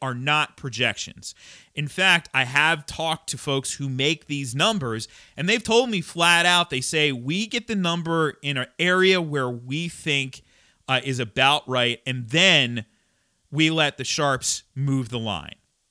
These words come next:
The sharps are the ones who are gonna move the line. So ultimately, the final numbers are probably your most, uh, your most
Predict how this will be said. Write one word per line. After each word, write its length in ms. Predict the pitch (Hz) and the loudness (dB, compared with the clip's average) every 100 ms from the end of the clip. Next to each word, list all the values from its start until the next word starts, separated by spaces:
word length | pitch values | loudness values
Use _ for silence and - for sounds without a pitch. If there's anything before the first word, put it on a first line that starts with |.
| _ _ 135 | _ _ -6
The 60 | |
sharps 480 | - 180 175 170 - | -2 2 2 2 -2
are 100 | 151 | -2
the 120 | 127 | -2
ones 300 | 120 110 104 | -4 -4 -4
who 120 | 117 | -6
are 60 | 107 | -4
gonna 180 | 135 160 | -2 -2
move 320 | 143 123 135 | -2 -2 -4
the 60 | 139 | -4
line. 320 | 120 95 85 - - - | -4 -4 -6 -12 -20 0
So 140 | 185 | 6
ultimately, 480 | 208 330 269 226 185 | 6 6 2 2 2
the 140 | 165 | 0
final 420 | - 214 285 269 | 2 4 4 4
numbers 420 | 202 190 175 160 147 | 2 2 2 0 0
are 120 | 139 | -4
probably 580 | 151 175 175 175 156 151 | 0 2 4 0 -2 0
your 160 | 139 | 0
most, 540 | 131 139 135 131 - - | 0 0 0 -2 -6 -4
uh, 240 | 123 113 | -4 -2
your 140 | 113 127 | -4 -4
most 300 | 135 131 | -2 -4